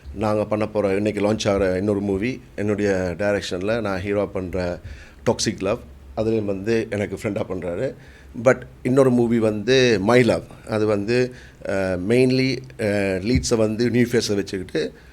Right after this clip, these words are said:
மத்த சப்போர்ட்டிங் எல்லாமே வந்து இவரை மாதிரி எஸ்டாப்ளிஷ் ஆக்டர்ஸை வச்சு பண்றோம். So, அதுலயும் வந்து இவர் ஆக்ட் பண்றாரு. So, ம், டாக்ஸிக் லவ்ல பாத்தீங்கன்னா எனக்கு பேரா,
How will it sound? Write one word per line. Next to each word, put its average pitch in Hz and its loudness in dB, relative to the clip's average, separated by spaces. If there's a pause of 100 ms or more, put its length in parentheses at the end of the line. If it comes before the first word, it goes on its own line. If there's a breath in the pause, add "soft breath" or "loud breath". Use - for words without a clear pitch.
(140 loud breath)
மத்த 110 0
சப்போர்ட்டிங் 123 2
எல்லாமே 110 2
வந்து 107 -2
இவரை 107 -4
மாதிரி 101 0
எஸ்டாப்ளிஷ் 107 0
ஆக்டர்ஸை 92 -4
வச்சு 87 -8
பண்றோம். 95 -4 (300 loud breath)
So, 113 2
அதுலயும் 123 4
வந்து 110 0
இவர் 104 2
ஆக்ட் 98 -4
பண்றாரு. 92 -4 (460 loud breath)
So, - 0 (640)
ம், 90 -2 (260)
டாக்ஸிக் 131 4
லவ்ல 127 8
பாத்தீங்கன்னா 110 2
எனக்கு 110 -2
பேரா, 123 2